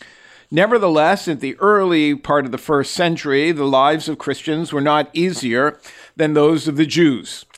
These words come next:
and eventually their experience under Roman rule was even more difficult. Christians were routinely persecuted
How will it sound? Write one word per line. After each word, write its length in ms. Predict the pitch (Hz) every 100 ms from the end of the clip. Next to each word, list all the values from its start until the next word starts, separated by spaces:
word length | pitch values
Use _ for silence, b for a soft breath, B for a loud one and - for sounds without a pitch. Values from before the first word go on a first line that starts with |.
| B B B -
and 120 | 131
eventually 680 | 139 165 190 - 175 160 151
their 240 | 147 147
experience 680 | 135 - - 190 180 151 143
under 240 | 143 131
Roman 460 | 135 156 180 175 139
rule 340 | 127 131 160 170
was 280 | 165 135
even 400 | - 175 175 175
more 380 | 175 196 202 175
difficult. 760 | 127 139 - 110 - 104 - - _ _ _ _ b b b b -
Christians 840 | 226 254 - 147 143 170 240 190
were 240 | 139 147 147
routinely 720 | 147 139 - 226 220 220 220
persecuted 720 | 214 196 - - 110 95